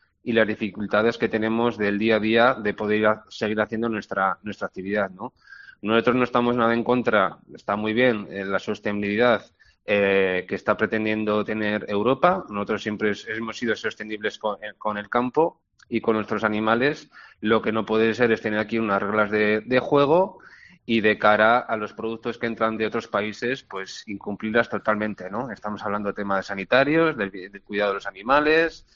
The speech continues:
del cuidado con el medio ambiente, de cuidado con nuestros trabajadores. Y claro, lo que estamos pretendiendo es que se sigan las mismas reglas de juego, ¿no? Que se tenga la misma exigencia con esos productos que entran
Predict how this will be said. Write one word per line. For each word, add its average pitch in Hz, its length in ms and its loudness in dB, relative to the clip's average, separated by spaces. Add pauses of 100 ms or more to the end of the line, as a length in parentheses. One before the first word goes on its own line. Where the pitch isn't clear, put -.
(200)
del 104 160 -2
cuidado 107 380 2
con 110 100 -2
el 107 100 0
medio 104 200 0
ambiente, 131 680 0 (240)
de 110 180 0
cuidado 113 480 2
con 107 160 -4
nuestros 107 460 -2
trabajadores. 113 920 0 (300)
Y 117 160 -4
claro, 110 400 4
lo 98 160 -6
que - 80 -6
estamos 101 440 -4
pretendiendo 107 500 -4
es 117 100 -4
que 117 80 -4
se 104 160 -4
sigan 110 380 0
las 104 140 2
mismas 104 360 -2
reglas 107 300 2
de 98 80 0
juego, 110 320 2
¿no? 117 120 -2
Que - 100 -20
se - 80 -14
tenga 113 180 -4
la 110 80 0
misma 113 200 -6
exigencia 117 520 -4
con 110 160 -6
esos 120 300 -4
productos 107 440 -6
que - 80 -14
entran 123 340 -2